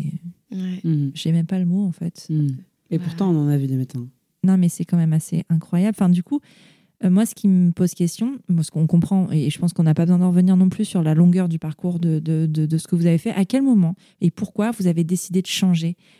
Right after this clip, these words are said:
Speaker 3: de clinique ? Parce que en Belgique, ça a pas marché la première fois. Qu'est-ce qui s'est passé, en fait ? Pourquoi vous avez changé ?
Speaker 2: Euh, c'est notre gynéco française, on était quand même suivis par une gynéco française, hein,
Speaker 3: Mm.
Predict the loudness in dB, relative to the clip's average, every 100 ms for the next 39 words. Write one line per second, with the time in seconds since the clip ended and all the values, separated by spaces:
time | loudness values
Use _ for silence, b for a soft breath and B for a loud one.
0 | b 0 2 2 2 2 0 -4 -4 -2
1 | -4 -2 2 4 4 0 -2 -2 0 0
2 | 0 -2 -2 -2 -2 -2 -2 0 -2 -2
3 | -6 -4 -4 -2 -4 -4 -4 -4 -6 -4
4 | -2 -4 -2 -2 -2 -2 -4 -4 -10 _
5 | _ 0 2 2 2 0 2 0 0 -2
6 | -4 -2 -2 -2 -2 -2 -2 -2 -4 0
7 | 0 0 -4 -6 -6 -4 -2 0 0